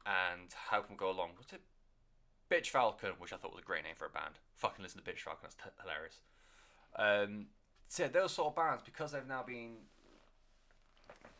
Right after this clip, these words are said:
like, had to cancel this tour to make way for Will's health, which, you know, I'm not saying it's a bad thing, definitely look after the people first. If this was,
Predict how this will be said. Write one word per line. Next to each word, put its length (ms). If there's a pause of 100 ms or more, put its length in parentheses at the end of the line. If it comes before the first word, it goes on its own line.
(420)
like, 120
had 160
to 80
cancel 280
this 80
tour 200
to 120
make 180
way 160
for 360
Will's 320
health, 320
which, 340
you 80
know, 120
I'm 60
not 120
saying 140
it's 100
a 40
bad 200
thing, 260
definitely 280
look 160
after 160
the 40
people 240
first. 360 (1600)
If 180
this 240
was, 540